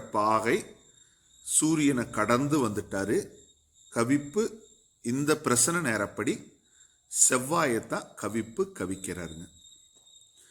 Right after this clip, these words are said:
செவ்வாய் இங்க நிலத்தையும் குறிக்கும், விற்கக்கூடிய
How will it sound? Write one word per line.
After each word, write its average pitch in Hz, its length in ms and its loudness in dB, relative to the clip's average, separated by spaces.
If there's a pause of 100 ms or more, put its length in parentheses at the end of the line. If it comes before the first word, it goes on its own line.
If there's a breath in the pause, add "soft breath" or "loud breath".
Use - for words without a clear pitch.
(300 soft breath)
செவ்வாய் 165 640 4
இங்க 131 240 0
நிலத்தையும் 165 720 0
குறிக்கும், 131 440 -4 (1000)
விற்கக்கூடிய 120 840 -4